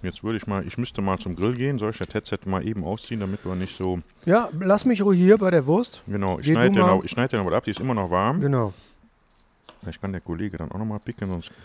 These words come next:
Speaker 1: kriegen, äh, fällt dem nachher die
Speaker 2: Ja,
Speaker 1: Kamera
Speaker 2: das
Speaker 1: aus der Hand.
Speaker 2: Genau, das wäre vielleicht eine super Idee. Der Kameramann schlägt auch mal zu.
Speaker 1: Wir stehen nämlich noch und reden noch, also schmeckt immer noch.
Speaker 2: Hat
Speaker 1: Okay.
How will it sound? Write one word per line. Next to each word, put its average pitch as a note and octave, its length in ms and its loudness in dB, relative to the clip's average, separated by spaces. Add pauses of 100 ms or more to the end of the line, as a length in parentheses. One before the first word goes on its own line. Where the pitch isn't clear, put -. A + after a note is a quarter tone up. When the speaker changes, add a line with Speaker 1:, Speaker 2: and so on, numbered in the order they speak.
Speaker 1:
kriegen, G#2 140 -4 (100)
äh, F#2 60 -2
fällt G#2 260 -2
dem F2 120 -2
nachher F#2+ 260 -4
die - 80 -8
Speaker 2:
Ja, D2 80 2
Speaker 1:
Kamera D#2 140 -2
Speaker 2:
das D2 80 0
Speaker 1:
aus - 100 -10
der D#2 120 -6
Hand. D#2 180 -6 (200)
Speaker 2:
Genau, B2+ 300 -2
das B2+ 220 -6
wäre C#3+ 100 0
vielleicht C#3 280 -2
eine B2+ 80 -4
super D3+ 240 -2
Idee. C3+ 440 0
Der C#3 100 -4
Kameramann C#3+ 520 -2
schlägt B2+ 240 -6
auch C3+ 60 -4
mal E3+ 140 -4
zu. G#3 240 -4 (2000)
Speaker 1:
Wir F#2 140 -6
stehen G#2 400 -4
nämlich D#2 260 -6
noch G#2 160 -6
und - 160 -8
reden F#2 240 -4
noch, C#2 140 -8
also D#2 160 -6
schmeckt - 280 -8
immer D#2 200 -6
noch. C2+ 140 -10 (1600)
Speaker 2:
Hat F#3+ 160 4
Speaker 1:
Okay. - 160 0